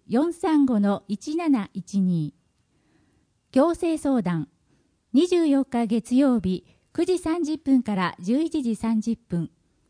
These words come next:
中央公民館。問い合わせ、企画グループ。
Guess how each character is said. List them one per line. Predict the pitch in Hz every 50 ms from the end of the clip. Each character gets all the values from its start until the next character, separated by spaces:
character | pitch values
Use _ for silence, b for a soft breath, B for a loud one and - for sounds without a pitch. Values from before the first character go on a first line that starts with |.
| _ _ _ _ _ _ _ -
中 | - 311 339 339
央 | 330 320 311 302
公 | - 269 262 262
民 | 240 233 220 190
館。 | - - 170 156 135 - - _ _ _ _ _ _ _ _ _ _ _ _ _ _ _ _ _ _ _ -
問 | 240 277 311 302
い | 294
合 | 277
わ | 277 269 262
せ、 | - - 233 - - - _ _ _ _ _ _ _ -
企 | - 247 - 302 311 -
画 | 330
グ | 294 302 277
ル | 277 262 220
ー | -
プ。 | - 170 160 -